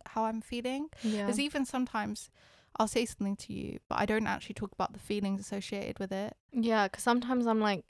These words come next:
Speaker 2: "You tell me something," and, uh, like, even maybe weeks or months down the line, we maybe talk about it again. And I'm like,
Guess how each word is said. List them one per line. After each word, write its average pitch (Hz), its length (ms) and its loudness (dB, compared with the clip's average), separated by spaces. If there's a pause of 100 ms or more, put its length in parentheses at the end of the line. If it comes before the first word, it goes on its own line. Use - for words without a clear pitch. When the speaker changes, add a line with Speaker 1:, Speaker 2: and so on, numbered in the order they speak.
Speaker 2:
"You 202 140 -2
tell 226 280 6
me 220 160 6
something," 185 720 0
and, 196 260 0 (100)
uh, - 60 -8 (460)
like, 202 200 0
even 233 440 4 (200)
maybe 208 300 4
weeks 196 540 -2
or 180 180 2
months 196 360 2
down 190 200 6
the 190 60 4
line, 190 320 6
we 190 140 2 (320)
maybe 190 260 2
talk 202 240 -2
about 180 200 4
it - 80 0
again. 202 640 4 (380)
And 214 160 6
I'm 220 120 6
like, 220 160 4